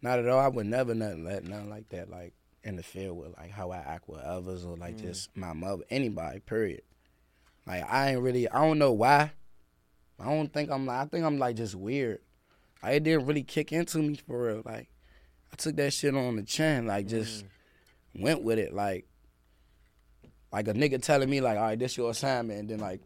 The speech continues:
Speaker 1: boom, okay. Like,
Speaker 2: Yeah, you understood the assignment. You had to get
Speaker 1: yeah,
Speaker 2: it
Speaker 1: I
Speaker 2: done.
Speaker 1: wasn't tripping. Like,
Speaker 2: You, you had a vision. You know what I'm saying?
Speaker 1: Yeah, 'cause I was already an old head, like, as a young nigga, so I was just
Speaker 2: Nigga
Speaker 1: like,
Speaker 2: had the old soul.
Speaker 1: yeah, I was just cool, man.
Speaker 2: Nah, man, I appreciate it, bro.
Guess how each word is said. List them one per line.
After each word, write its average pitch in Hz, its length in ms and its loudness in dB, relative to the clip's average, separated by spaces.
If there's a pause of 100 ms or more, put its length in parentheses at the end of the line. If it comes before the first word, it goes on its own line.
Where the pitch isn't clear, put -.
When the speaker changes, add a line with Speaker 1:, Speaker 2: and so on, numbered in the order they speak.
Speaker 1:
boom, 104 260 -4
okay. 104 360 -6 (100)
Like, 87 180 -10
Speaker 2:
Yeah, 127 140 -10
you 123 140 -6
understood 143 460 -6
the 135 80 -6
assignment. 127 380 -10
You 135 80 -6
had 139 80 -6
to 95 60 -4
get 98 80 0
Speaker 1:
yeah, 120 200 4
Speaker 2:
it - 20 4
Speaker 1:
I 127 40 2
Speaker 2:
done. 127 120 2
Speaker 1:
wasn't 123 220 2
tripping. 107 380 -2
Like, 110 120 -4
Speaker 2:
You, 156 220 -4
you 165 40 2
had 165 160 4
a 143 100 0
vision. 131 420 0 (580)
You 113 100 -6
know 135 60 -2
what 127 60 -2
I'm 127 60 -4
saying? 139 360 -4 (520)
Speaker 1:
Yeah, 98 100 -8
'cause 95 160 -8
I 117 160 2
was 123 160 2
already 110 380 4
an 92 160 -2
old 110 360 2
head, 101 240 0
like, 90 180 -4
as 90 300 -6
a 90 60 -8
young 101 320 -6
nigga, 92 260 -10
so 82 240 -6
I 85 160 -6
was 101 140 -8
just 90 280 -10
Speaker 2:
Nigga 107 100 -6
Speaker 1:
like, 107 80 -4
Speaker 2:
had 107 120 -4
the 101 100 -8
old 107 280 -4
soul. 110 340 -4 (460)
Speaker 1:
yeah, 65 180 -10
I 95 60 -6
was 87 160 -10
just 85 180 -14
cool, 85 300 -12
man. 95 160 -16 (360)
Speaker 2:
Nah, 95 260 -8
man, 107 180 -12
I 120 80 -8
appreciate 120 440 -8
it, 107 100 -8
bro. 110 220 -4